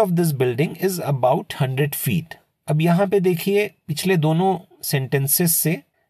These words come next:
about शब्द का अर्थ थोड़ा अलग है। यहाँ पे उसका अर्थ बन रहा है लगभग।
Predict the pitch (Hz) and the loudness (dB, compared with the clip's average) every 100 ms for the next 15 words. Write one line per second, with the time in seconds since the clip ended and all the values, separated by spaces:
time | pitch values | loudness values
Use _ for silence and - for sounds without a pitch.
0 | _ - 147 143 175 220 165 - 147 - | _ 0 0 2 2 0 -2 -2 -2 -2
1 | 180 165 147 180 - _ _ _ - 208 | 0 2 2 0 -4 _ _ _ -2 4
2 | 214 147 95 82 82 - _ 131 139 175 | 4 4 2 -2 -6 -16 _ -2 2 2
3 | 180 202 165 147 170 - 147 165 139 131 | 2 -2 -2 -2 -2 2 2 2 0 -2
4 | 117 113 120 117 175 107 92 95 113 104 | 0 0 0 0 0 0 0 0 0 -2